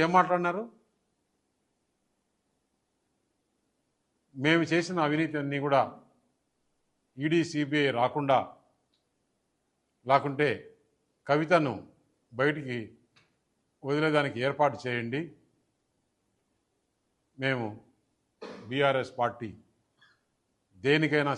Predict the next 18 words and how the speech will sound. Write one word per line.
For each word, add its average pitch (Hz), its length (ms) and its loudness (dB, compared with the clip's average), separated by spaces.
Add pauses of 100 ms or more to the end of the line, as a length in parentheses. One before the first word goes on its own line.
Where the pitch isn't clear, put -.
సిద్ధం. 123 280 -6 (1600)
మేము 120 220 -4 (540)
బీజేపీలో 135 580 -6
మెర్జ్ 117 260 -10
చేయాలన్నా 123 440 -2
కానీ, 120 200 -6 (300)
బీజేపీతో 120 520 -8
అలయన్స్ 135 340 -4
పెట్టుకోవాలన్నా 117 600 -10
కానీ, 113 160 -16 (400)
దేనికైనా 113 560 -8
సిద్ధం 95 300 -14
అంటే, 87 200 -20 (760)
నేను 131 200 0 (360)
తీసుకునే 139 380 -8 (100)
నిర్ణయం 120 420 -6
కాదు, 101 220 -10 (800)
పెద్దలతో 131 460 -4